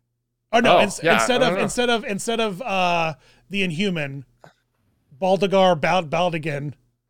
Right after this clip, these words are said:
Speaker 1: or whatever.
Speaker 2: Oh, uh, Black Bolt. Black Bolt.
Speaker 1: Black Bolt. Yeah. Instead of Black Bolt,
Speaker 2: Yeah.
Speaker 1: there was supposed to be Balder the Brave, who is, is a big, huge, burly dude. I'm try-, I can't remember who they, who they had originally cast that.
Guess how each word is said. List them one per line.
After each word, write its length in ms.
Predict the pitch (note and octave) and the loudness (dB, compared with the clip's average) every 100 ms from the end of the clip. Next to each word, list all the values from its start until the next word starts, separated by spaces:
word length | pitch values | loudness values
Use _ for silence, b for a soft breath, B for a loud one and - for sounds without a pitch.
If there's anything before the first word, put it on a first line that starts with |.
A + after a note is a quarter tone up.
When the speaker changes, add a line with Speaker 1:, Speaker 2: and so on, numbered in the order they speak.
| _ | _
Speaker 1:
or 100 | D3+ | -10
whatever. 300 | D#3 C#3+ C3+ | -6 -4 4
Speaker 2:
Oh, 220 | A3+ F#3 | 6 6
uh, 140 | C3 C#3 | 6 4
Black 260 | D#3+ E3 D#3+ | 4 4 2
Bolt. 260 | A#2+ - | 0 0
Black 240 | C3+ C3 - | -2 -2 -2
Bolt. 100 | G#2 | -4
Speaker 1:
Black 180 | G3+ - | -4 -4
Bolt. 220 | D#3 E3+ | -8 -4
Yeah. 180 | F3 D3 | -4 -2
Instead 220 | D3+ B3+ | -2 -2
of 80 | F3 | 0
Black 260 | G#3+ A3 | 0 0
Bolt, 140 | G3+ C#3 | -2 0
Speaker 2:
Yeah. 60 | |
Speaker 1:
there 60 | A2+ | 0
was 100 | E3 | -2
supposed 140 | G3 | -6
to 20 | - | -6
be 80 | |
Balder 400 | F3 F3 F3+ F3 | -6 -2 -2 -2
the 100 | D#3+ | -6
Brave, 580 | C3 D3 B2+ A#2+ A2 - _ _ _ _ - | -8 -8 -8 -10 -16 -20 _ _ _ _ -8
who 100 | F#3 | -6
is, 160 | - | -4
is 440 | F#3+ G3 F3+ E3 D#3 | -6 -6 -4 -4 -2
a 160 | D#3+ | -2
big, 320 | D3 F3 D#3+ C3+ E3+ | -2 -6 -8 -10 -20
huge, 400 | F3 F#3+ F3 - | -14 -10 -8 -10
burly 800 | D3+ B2+ - E3+ E3 D#3 D3+ D3 C#3 | -16 -20 -10 -8 -6 -6 -6 -10 -12
dude. 260 | D3+ E3 C3+ b b | -10 -10 -12 b b
I'm 60 | |
try-, 120 | - A3 | -10 -8
I 80 | |
can't 160 | - C4+ | -8 -6
remember 220 | B3+ A3 | -6 -8
who 140 | E3 G#3+ | -8 -4
they, 140 | G3 | -4
who 180 | E3+ F3 | -4 -8
they 140 | F3 | -6
had 140 | D#3+ D3+ | -4 -6
originally 380 | D#3 E3 D#3+ C3+ | -8 -8 -10 -12
cast 360 | - C#3 - | -8 -10 -10
that. 200 | D3+ B2 | -14 -14